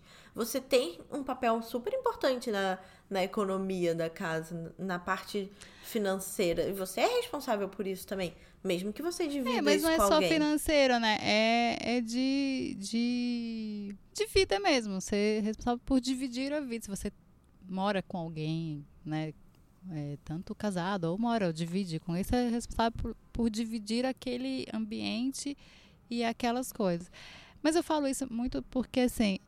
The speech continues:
Speaker 2: eu tinha essa visão muito do meu, dos meus pais, muito, é, sérios e muito responsáveis e tal. E aí, olhando em retrospecto, eu vejo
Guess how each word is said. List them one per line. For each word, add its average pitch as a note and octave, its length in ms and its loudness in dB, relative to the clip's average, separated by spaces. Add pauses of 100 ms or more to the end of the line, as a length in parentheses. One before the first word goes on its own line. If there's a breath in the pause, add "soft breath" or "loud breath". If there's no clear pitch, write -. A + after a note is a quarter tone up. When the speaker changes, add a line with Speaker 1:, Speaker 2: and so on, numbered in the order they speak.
Speaker 2:
eu G3 140 2
tinha - 220 0
essa C4 120 0
visão G#3 320 0
muito G3 260 -4
do A3 120 -4
meu, G3+ 180 -2
dos F#3 100 -6
meus F3+ 220 -4
pais, F3 540 2 (160)
muito, F3 520 -4 (160)
é, E3 200 0
sérios F#3+ 560 0
e E3 40 -4
muito E3 600 -8 (140)
responsáveis F3 880 -2
e D3+ 80 -6
tal. F3+ 180 -2 (560 loud breath)
E F#4+ 80 4
aí, F4 360 2 (160)
olhando A#3 420 4
em - 20 0
retrospecto, G#3 680 -4
eu C#4+ 60 -6
vejo C4+ 300 -2